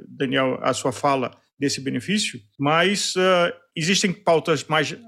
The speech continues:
amplas e de médio e longo prazo, como que a Fernanda e o Gustavo trabalham, mas existem pautas mais objetivas de curto prazo que geram um ganho real justo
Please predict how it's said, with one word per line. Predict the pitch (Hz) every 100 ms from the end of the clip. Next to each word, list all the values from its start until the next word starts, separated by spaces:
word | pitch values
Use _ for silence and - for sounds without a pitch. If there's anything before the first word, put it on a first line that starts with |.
| - 180
amplas | 185 240 240 269 254 -
e | 190
de | 170
médio | 170 160 151 143
e |
longo | 139 131
prazo, | 135 139 165 139
como | 131 131
que | 123
a | 131
Fernanda | 139 127 127
e | 123
o |
Gustavo | 120 - 120 113
trabalham, | 127 127 143 233 - _ - -
mas | 185 202
existem | 190 226 254
pautas | 214 - 202 226 214 247 202
mais | 208 226 196
objetivas | 226 196 208 - 226 247 226
de | 196
curto | 202 -
prazo | 180 170 190 208 220 - _ -
que | 233
geram | 180 226 254
um |
ganho | 226 226 185
real | 190 170 165 156
justo | 123 147 254 - -